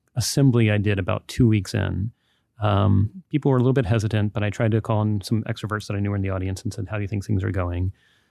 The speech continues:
A-, and really, at the end of the day, I, I got about maybe ten percent said they were excited.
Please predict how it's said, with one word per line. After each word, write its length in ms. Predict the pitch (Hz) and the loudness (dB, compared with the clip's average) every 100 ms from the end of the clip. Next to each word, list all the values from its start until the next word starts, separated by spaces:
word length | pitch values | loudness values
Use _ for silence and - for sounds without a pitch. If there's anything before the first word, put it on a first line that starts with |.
| _ - | _ -8
A-, 180 | 120 139 | -4 2
and 120 | 143 | 4
really, 180 | 190 160 | 4 4
at 60 | |
the 80 | 131 | 4
end 80 | 127 | 2
of 80 | 110 | 4
the 60 | |
day, 300 | 123 113 104 - | 2 2 0 -2
I, 160 | 113 - | -4 -2
I 40 | |
got 220 | 113 123 120 | -2 0 0
about 320 | 113 110 123 | 0 -2 -2
maybe 360 | 113 107 104 | -2 0 -2
ten 220 | 95 - 156 | -2 0 2
percent 320 | 139 131 123 | 2 0 -2
said 140 | 110 | -2
they 60 | 113 | -2
were 100 | 110 | -4
excited. 480 | - 107 104 151 | -4 -4 -2 -4